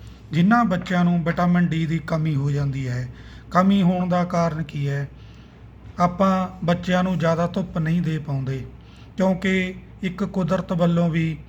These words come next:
ਸੂਰਜ ਦੀਆਂ ਕਿਰਨਾਂ ਰਾਹੀਂ ਵਿਟਾਮਿਨ ਡੀ ਥ੍ਰੀ ਮਿਲਦਾ ਹੈ, ਪਰ ਆਪਾਂ ਨੂੰ ਅੱਜ ਦੀਆਂ ਲੋੜਾਂ ਅਨੁਸਾਰ ਦਵਾਈਆਂ ਦੇਣ 'ਤੇ ਜ਼ੋਰ ਲੱਗਿਆ ਹੋਇਆ ਹੈ। ਇਸ ਕਰਕੇ ਇਹ ਮੈਂ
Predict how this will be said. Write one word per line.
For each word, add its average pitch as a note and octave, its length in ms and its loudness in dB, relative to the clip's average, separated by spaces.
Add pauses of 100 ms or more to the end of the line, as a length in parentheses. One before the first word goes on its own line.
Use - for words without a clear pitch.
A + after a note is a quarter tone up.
(260)
ਸੂਰਜ F#3+ 340 -2
ਦੀਆਂ F3+ 180 -2
ਕਿਰਨਾਂ E3+ 420 2
ਰਾਹੀਂ D#3 420 0
ਵਿਟਾਮਿਨ E3 460 2
ਡੀ D3+ 200 -2
ਥ੍ਰੀ D3+ 340 -4 (840)
ਮਿਲਦਾ D#3+ 420 4
ਹੈ, C3 140 -4 (260)
ਪਰ F3+ 160 6
ਆਪਾਂ F3+ 580 0 (380)
ਨੂੰ F3+ 200 4
ਅੱਜ E3+ 160 0
ਦੀਆਂ E3+ 420 2 (440)
ਲੋੜਾਂ E3+ 340 4
ਅਨੁਸਾਰ E3 480 0 (360)
ਦਵਾਈਆਂ E3+ 540 2 (520)
ਦੇਣ E3+ 220 2
'ਤੇ E3 200 -4
ਜ਼ੋਰ D#3 240 -4
ਲੱਗਿਆ C#3+ 340 -4
ਹੋਇਆ B2+ 220 -4
ਹੈ। A#2 260 -6 (460)
ਇਸ F#3 200 -2
ਕਰਕੇ E3+ 600 0 (480)
ਇਹ F3+ 300 2
ਮੈਂ E3 340 0